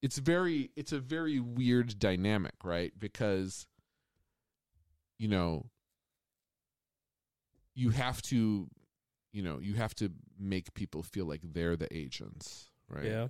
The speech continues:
Speaker 1: If you
Speaker 2: Yes, you
Speaker 1: try, if
Speaker 2: do.
Speaker 1: you try to take that away from them, they're gonna respond negatively.
Speaker 2: Yeah,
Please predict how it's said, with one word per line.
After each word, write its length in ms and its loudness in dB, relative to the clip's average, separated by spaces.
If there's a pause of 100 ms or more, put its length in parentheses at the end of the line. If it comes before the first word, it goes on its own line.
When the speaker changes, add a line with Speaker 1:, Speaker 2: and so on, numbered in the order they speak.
(140)
Speaker 1:
If 140 -8
you 80 0
Speaker 2:
Yes, 140 -2
you 80 4
Speaker 1:
try, 80 2
if 100 2
Speaker 2:
do. 60 2
Speaker 1:
you 80 4
try 220 2
to 100 4
take 300 -2
that 160 2
away 260 2
from 260 -8
them, 320 -8
they're 120 -4
gonna 300 -6 (180)
respond 460 -4
negatively. 520 -10 (600)
Speaker 2:
Yeah, 340 4